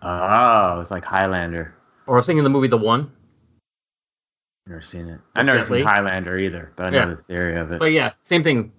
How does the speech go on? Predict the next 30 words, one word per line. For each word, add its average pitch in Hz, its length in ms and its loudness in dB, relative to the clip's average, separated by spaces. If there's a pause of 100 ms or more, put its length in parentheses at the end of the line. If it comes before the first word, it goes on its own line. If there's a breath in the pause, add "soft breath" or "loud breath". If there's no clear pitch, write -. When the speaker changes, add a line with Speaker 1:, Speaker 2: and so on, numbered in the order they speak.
Speaker 2:
But 131 120 -2
the 123 60 -8
thing 151 140 0
with 127 100 0
Jet 143 220 0
Li 139 120 2
in 127 100 4
The 120 60 4
One, 139 280 2
it - 20 2
was 113 120 2
like 113 140 0
he 139 120 0
went 139 200 2
through 160 120 2
all 139 140 4
the 131 120 2
different 127 220 -2
dimensions 139 460 0
killing 147 320 2
himself, 117 480 2
and 113 100 -2
every 131 160 2
time 143 160 2
he 127 60 4
killed 160 240 2
himself 131 400 0
in 123 80 0
another 120 280 0
dimension, 131 560 2